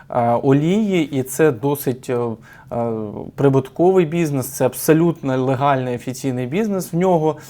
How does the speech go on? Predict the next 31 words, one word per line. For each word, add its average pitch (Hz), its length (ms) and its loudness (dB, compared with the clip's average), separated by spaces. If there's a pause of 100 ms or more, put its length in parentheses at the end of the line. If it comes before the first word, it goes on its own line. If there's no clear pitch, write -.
(200)
Е, 127 180 4
у 127 120 2
нього 127 240 0
є 127 140 2
американські 127 640 0
партнери, 185 540 -2
вони 160 420 0 (240)
вже 143 220 2
декілька 139 480 0
років 165 320 0
працюють 156 640 -4
на, 127 300 0 (420)
е, 120 380 0
в, 120 380 -6
над 131 260 -2
продажами, 156 640 4
над 127 240 -2
маркетингом, 151 640 2
постійно 135 540 0 (280)
відвідують, 131 800 0
е, 127 180 0
різні 127 380 0
виставки, 147 840 0
експо 160 580 2
і 143 220 0 (200)
промотують 143 640 2
свою, 139 500 0 (340)
ем, 120 560 0
продукцію. 135 520 2
Це 151 200 2
олії, 147 560 4